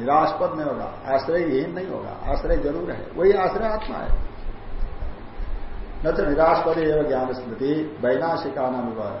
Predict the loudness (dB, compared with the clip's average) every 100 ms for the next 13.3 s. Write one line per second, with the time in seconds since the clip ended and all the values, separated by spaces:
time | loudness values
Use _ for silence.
0 | -4 -4 -2 -2 -2 0 0 0 -4 -2
1 | -2 0 -2 0 -2 -4 -6 -8 -14 -18
2 | -18 -18 -12 -8 -8 -8 -12 -16 -18 -18
3 | -18 -18 -18 -18 -18 -18 2 6 8 10
4 | 10 10 6 2 -10 -12 0 2 6 4
5 | 4 -2 -4 -4 -4 2 4 4 4 2
6 | 2 4 2 2 -2 -4 -6 -6 -6 -8
7 | -6 -4 -2 0 0 0 0 2 2 0
8 | 0 0 -2 -6 -4 0 0 0 -4 -4
9 | -4 -2 0 -2 -2 0 0 0 -2 -2
10 | -2 -2 -4 -4 -4 -2 -4 0 -2 -2
11 | -2 -2 -2 -4 -6 -14 -16 -16 -16 -14
12 | -10 -6 -6 -4 -2 2 2 2 -2 -4
13 | -4 -4 -8